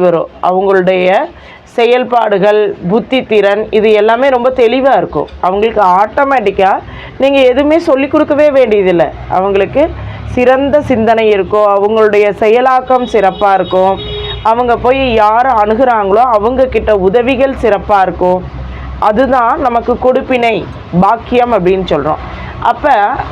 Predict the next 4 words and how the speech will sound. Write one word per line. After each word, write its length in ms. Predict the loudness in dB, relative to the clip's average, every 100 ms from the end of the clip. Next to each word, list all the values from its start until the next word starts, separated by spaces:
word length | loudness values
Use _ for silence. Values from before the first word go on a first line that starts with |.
| -2 0
நம்மளுடைய 540 | 0 0 2 2 2 2 2
ஜாதகத்துல 640 | 2 2 0 0 0 2 2 2 0
இயற்கையிலேயே 840 | 0 0 0 0 0 0 0 2 0 -2 -12 -16 -8 -2
ஒன்பதாம் 520 | 0 0 2 2 2